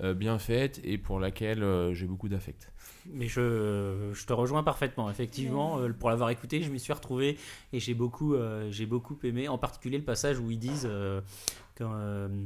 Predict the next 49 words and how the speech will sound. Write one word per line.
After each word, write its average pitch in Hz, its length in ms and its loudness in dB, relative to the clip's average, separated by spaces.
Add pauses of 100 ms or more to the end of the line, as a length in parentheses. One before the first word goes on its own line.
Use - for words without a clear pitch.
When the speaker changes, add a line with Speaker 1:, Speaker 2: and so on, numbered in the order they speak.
(880)
Speaker 2:
où 131 80 0
il 123 80 0
parle 139 200 4
du 131 100 -2
bonus, 160 400 2
euh, 123 140 6
à - 20 4
la 113 100 6
classe 139 200 2
d'armure, 143 420 6
euh, 120 100 2
d'un 127 100 2
Speaker 1:
D'un 120 60 2
Speaker 2:
perso. 120 280 2
Speaker 1:
perso 139 180 6
loyal 117 320 6
bon. 101 220 2
Speaker 2:
Voilà, 131 240 6
d'un 123 100 2
perso 127 240 4
loyal 127 260 6
bon, 110 140 0
c'est 123 100 -2
ça. 110 140 0
J'ai 123 100 0
trouvé, 151 280 2 (260)
j'ai 156 80 0
trouvé 220 220 4
que 202 80 -2
réussir 214 260 2
à 151 80 4
placer, 233 500 2 (260)
voilà, 151 200 8 (180)
le 160 140 6
bonus 226 420 6
à 160 40 -2
la 147 100 0
classe 226 240 0
d'armure 190 360 0
d'un 143 120 0
perso 180 260 0
loyal 170 280 6
bon, 190 120 2
je 233 60 -2
trouve - 160 -4
que 180 80 4
c'était 143 260 0
quand 175 200 2
même 208 280 4